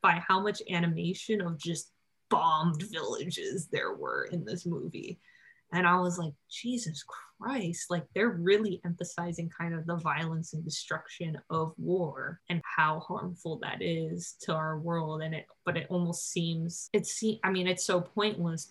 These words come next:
but ho-, how does one stop this? It almost feels kind of impossible to stop these upper class people trying to play their games and at the same time also just being ignorant to the world around them. So I think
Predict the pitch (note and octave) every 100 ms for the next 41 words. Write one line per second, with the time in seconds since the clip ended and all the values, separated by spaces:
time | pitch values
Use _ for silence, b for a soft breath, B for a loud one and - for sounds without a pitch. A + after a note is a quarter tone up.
0 | - E3 - - E3+ - - F#3 G3+ D#3+
1 | D#3+ D#3 - - - - E3+ B3 - D#3
2 | D#3+ E3 F3 F3+ E3+ E3 - _ E3+ E3
3 | D#3+ - - - D3+ D#3 D3+ D#3 - F#3+
4 | D#3+ - F#3 F3+ - E3 D#3+ - E3 -
5 | - E3+ F3 - _ _ _ _ D#3+ D#3
6 | D3+ - E3+ E3 - D#3+ E3 - E3+ E3
7 | E3 - - E3+ E3 E3+ - F3 E3+ D#3+
8 | E3 E3 D#3+ E3+ E3 D#3+ D#3+ D#3 F3+ E3+
9 | E3+ E3 - D#3+ D#3+ D#3+ E3 D#3+ - D#3+
10 | D3+ E3 D#3+ D3+ - E3 D#3 D#3 E3 E3+
11 | G3 F3 D#3 E3 - G3 F3 F3 _ G3+
12 | - A#3 A3+ -